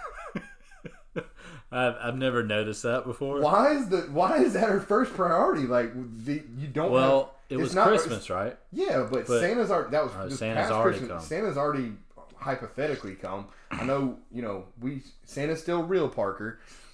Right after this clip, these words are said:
Speaker 2: Uh, I know you listen. But, yeah, that was her first. And, and he's like, "No, I went shopping." And everybody's like, "You went shopping?"
Speaker 1: <laughs>
Speaker 2: And, uh, so he had milk in the fridge. But I thought that was really weird that it's like,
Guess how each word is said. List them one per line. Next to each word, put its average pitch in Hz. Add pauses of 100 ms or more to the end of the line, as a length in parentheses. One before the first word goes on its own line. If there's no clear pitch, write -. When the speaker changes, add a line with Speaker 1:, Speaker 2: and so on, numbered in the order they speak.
Speaker 2:
Uh, 107
I 95
know 113
you 135
listen. 113 (380)
But, 143
yeah, 226
that 185
was 170
her 170
first. 180
And, 135
and 135
he's 170
like, 120 (160)
"No, 196
I 208
went 233
shopping." 110
And 113
everybody's 113
like, 107
"You 233
went 156
shopping?" 381 (140)
Speaker 1:
<laughs> -
Speaker 2:
And, 120
uh, 107
so 117
he 127
had 110
milk 117
in 104
the 95
fridge. 104
But 104
I 110
thought 139
that 110
was 101
really 117
weird 117
that 101
it's -
like, 107